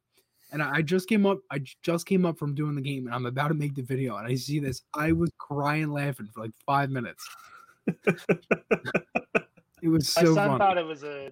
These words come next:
Speaker 2: I, I've been watching with my kids, and my son thought it was a fire truck every time.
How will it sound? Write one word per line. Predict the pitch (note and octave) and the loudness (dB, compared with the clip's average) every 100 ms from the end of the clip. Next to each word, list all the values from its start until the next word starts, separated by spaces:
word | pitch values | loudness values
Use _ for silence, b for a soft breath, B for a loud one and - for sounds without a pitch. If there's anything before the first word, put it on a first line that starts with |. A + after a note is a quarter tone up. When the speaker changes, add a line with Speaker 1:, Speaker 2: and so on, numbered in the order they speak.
| _ | _
Speaker 2:
I, | E3+ F#3 | -6 -6
I've | E3+ | -6
been | |
watching | F3 D3+ D#3+ | -6 -6 -6
with | C#3+ | -12
my | C3+ | -16
kids, | - D#3+ D#3+ C#3+ | -12 -8 -8 -8
and | C3+ C3+ | -14 -14
my | C3+ C3 | -12 -14
son | - - D3+ D#3 | -16 -12 -12 -10
thought | D3 C#3 | -8 -8
it | C#3 | -8
was | C3 | -14
a | B2+ - | -20 -10
fire | C#3+ D3+ C#3 | -8 -8 -12
truck | - - _ _ _ _ - - - | -14 -14 _ _ _ _ -20 -16 -12
every | C#3 | -12
time. | C#3 | -12